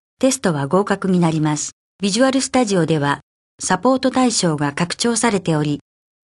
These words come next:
コードを一行追加するだけで、Chrome、またはFirefoxでも再生できるようになりました。この機能は、コード化されたユーアイのクロスブラウザーテスト用のセレニウムコンポーネントが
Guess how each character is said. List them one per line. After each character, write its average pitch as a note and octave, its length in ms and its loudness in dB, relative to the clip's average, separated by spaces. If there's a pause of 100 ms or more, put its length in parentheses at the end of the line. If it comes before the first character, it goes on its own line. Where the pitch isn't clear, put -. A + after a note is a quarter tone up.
コ C4 140 2
ー A3 60 2
ド E3+ 160 2
を - 100 -4
一 G#3 240 0
行 B3+ 180 4
追 F3+ 240 -4
加 F#3 80 0
す F3+ 160 0
る F3 80 0
だ E3+ 140 -2
け D#3+ 100 -2
で、 C#3+ 220 -2 (360)
Chrome、 F#3+ 520 2 (320)
ま F#3+ 100 0
た B3 160 0
は E3+ 240 0
Firefox B3 720 0
で E3 120 0
も C#3+ 240 -4 (260)
再 A#3+ 220 0
生 B3 180 0
で A#3+ 100 0
き B3 140 0
る A3 80 -2
よ F3 120 2
う - 20 -2
に D3+ 80 2
な C#3+ 100 0
り C#3+ 80 -4
ま C#3+ 140 -2
し - 80 -4
た。 - 220 -4 (340)
こ A#3+ 80 2
の C4+ 120 4
機 D4 160 4
能 A3 240 4
は、 D#3 220 0 (140)
コ B3+ 160 0
ー C4+ 40 2
ド C4+ 120 2
化 C#4 100 0
さ B3+ 140 0
れ A3 100 -2
た E3 360 -2
ユ C4 240 4
ー - 20 4
ア C4+ 80 2
イ G#3 100 2
の D#3+ 220 0 (160)
ク A3+ 100 -2
ロ A#3+ 100 2
ス A#3+ 220 0
ブ A#3+ 140 0
ラ A#3 140 4
ウ A3+ 40 0
ザ A#3 160 2
ー A3+ 60 0
テ A3 160 -2
ス - 60 -4
ト G#3+ 120 -2
用 G3 240 2
の F3+ 240 0 (300)
セ - 200 0
レ B3+ 100 6
ニ C4+ 180 6
ウ C4+ 60 4
ム B3+ 140 4
コ B3+ 120 4
ン B3 80 2
ポ B3+ 180 2
ー - 20 2
ネ F3+ 160 2
ン D#3+ 80 -2
ト E3 120 -2
が D3+ 220 0